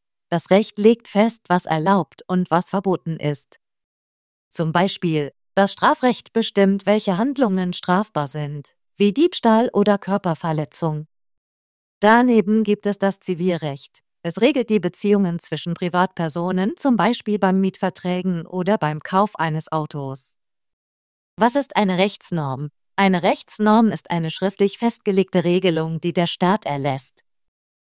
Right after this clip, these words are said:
Beispielsweise gibt es die Schulpflicht. Alle Kinder müssen zur Schule gehen. Oder das Rauchverbot in öffentlichen Gebäuden. Auch das ist eine Rechtsnorm.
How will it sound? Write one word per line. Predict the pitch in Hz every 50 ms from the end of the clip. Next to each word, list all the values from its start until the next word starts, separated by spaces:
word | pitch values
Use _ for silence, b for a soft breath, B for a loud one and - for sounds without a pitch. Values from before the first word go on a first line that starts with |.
| _ _ _ _
Beispielsweise | - 175 190 - - - 220 208 - - 190 190 214 190 220 208
gibt | 202 208 202 - 202
es | 196 -
die | - 185 190
Schulpflicht. | - 196 185 190 - - 139 139 135 127 - - _ _ _ _ _ _ _
Alle | - 226 277 330 311
Kinder | - - 262 262 269 254 247 220
müssen | 196 190 185 - 190 185
zur | - 190 190
Schule | - - 208 202 190 175 170 -
gehen. | - 180 185 180 175 175 196 214 214 _ _ _ _ _ _ _ _ _ _ _ _ _ _ _ _ _ _ _ _ -
Oder | - 320 359 370 370 349
das | 226 247 226 - - -
Rauchverbot | 175 185 208 - - 208 190 190 165 202 208 214 214 - -
in | 175 160 151 -
öffentlichen | 180 196 - 196 202 196 - 175 - - 175 160
Gebäuden. | 175 165 135 185 196 208 214 214 - 151 170 196 208 - _ _ _ _
Auch | - 311 -
das | - 254 240 -
ist | 185 - -
eine | 175 175 175 175 165
Rechtsnorm. | 180 202 - - - - 190 165 156 147 139 143